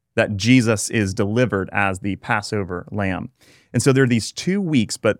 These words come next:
this one begins with Jesus in relative obscurity. This one begins and Jesus doesn't have disciples. Jesus hasn't built a name for himself. Jesus hasn't done any signs or wonders that people would be able to say,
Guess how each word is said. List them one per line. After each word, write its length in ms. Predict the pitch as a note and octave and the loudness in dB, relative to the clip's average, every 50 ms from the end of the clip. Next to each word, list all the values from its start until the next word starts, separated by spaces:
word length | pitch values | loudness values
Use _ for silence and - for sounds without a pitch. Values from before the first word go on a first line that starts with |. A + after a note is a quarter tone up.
| _ _ - | _ _ -12
this 420 | A2 G#2+ A#2 D#3 A#3 A#3+ - - | -8 -2 0 2 2 2 0 -2
one 340 | - G2 D2+ - A2 C3 - _ _ | -4 -6 -4 -4 -6 -8 -8 _ _
begins 500 | B2+ C3 A2+ F#2+ F#2 A2 G2+ G2 G2 F#2+ | -2 0 0 2 2 2 2 2 0 -2
with 200 | A2 A2 G2+ G2 | -2 -4 -4 -4
Jesus 400 | - - A#2+ B2 A2+ A#2 G#2+ - | -4 0 0 2 2 0 -2 -2
in 180 | - A2 G#2+ G2 F#2+ | -2 -4 -2 -2 0
relative 420 | G2 G#2+ A2+ B2 C3 B2 - A#2+ F2+ | 2 2 2 2 2 0 -2 -4 -4
obscurity. 580 | F#2+ F2+ - - - G2 F#2 D2 - - - _ _ _ _ _ _ _ _ _ _ _ _ _ _ _ _ - | -6 -6 -8 -8 -6 -6 -6 -6 -8 -10 -14 _ _ _ _ _ _ _ _ _ _ _ _ _ _ _ _ 2
This 160 | C3 C#3+ - | 2 2 4
one 140 | D#3+ D3 C3 | 4 2 2
begins 360 | B2+ A2 G#2 A#2+ B2 B2 G#2 | 2 2 4 4 4 4 4
and 80 | G2 F#2 | 2 0
Jesus 280 | G#2+ A#2 G#2+ A2 G2+ | 0 -2 -2 -2 -4
doesn't 200 | A#2+ A#2 - - | -4 -4 -4 -2
have 160 | G#2+ G#2+ A2+ | -2 -2 -2
disciples. 680 | G2+ A2 - - A2+ G#2+ G#2 A2+ A2 G2+ G#2+ - - - _ _ _ _ _ _ _ _ _ _ _ | -2 -2 0 0 0 0 0 -2 -4 -4 -6 -8 -12 -18 _ _ _ _ _ _ _ _ _ _ _
Jesus 260 | - A#2+ A#2+ C3+ A#2+ | 0 2 2 4 4
hasn't 360 | - C3 G#2+ A2 - G2 F#2 - | 4 2 2 2 0 -4 -2 0
built 260 | A2+ A2 A#2 A2 - _ - | 2 2 2 0 -4 _ -6
a 60 | G2 | -4
name 380 | F#2+ F#2 F#2+ F#2+ G2 G#2+ A2+ G#2 | -2 0 2 4 4 4 4 2
for 180 | - A#2 A2+ | 4 2 2
himself. 640 | G#2+ G#2+ G#2 - - A2+ G#2+ G#2 G2 G2+ - _ _ _ _ _ _ _ _ _ _ _ _ _ _ _ _ _ _ _ _ _ _ | 2 2 -2 -2 -2 0 0 0 -2 -4 -8 _ _ _ _ _ _ _ _ _ _ _ _ _ _ _ _ _ _ _ _ _ _
Jesus 340 | - G2 B2 D3 D3 C#3+ - | 2 4 4 4 4 2 2
hasn't 280 | D3 C3+ B2 - A#2 | 2 2 2 0 0
done 220 | G2+ C3+ C3 A#2+ G#2+ | 2 2 2 2 2
any 260 | - A#2+ C3+ D#3+ D#3 | 2 0 0 0 0
signs 580 | C3 - - - D3+ C#3+ D3+ D#3 D#3+ D#3+ D3+ - | -2 -2 -2 -2 0 0 0 0 0 -2 -2 -2
or 160 | - B2 A#2 | -2 -2 0
wonders 520 | G#2+ A2 A#2 A#2+ B2 A2 F#2+ E2+ - - | 0 2 2 2 2 2 0 -2 -4 -6
that 140 | - G2+ - | -8 -6 -4
people 200 | - B2 - - | -4 -2 0 0
would 140 | A2+ G#2+ G2 | 0 0 2
be 60 | G#2+ | 2
able 120 | G#2 G2 | 2 2
to 60 | G2+ F#2 | 0 -4
say, 500 | - - - G2+ G2 F#2+ F#2 F2+ G2 | -4 0 0 2 2 2 0 -2 -4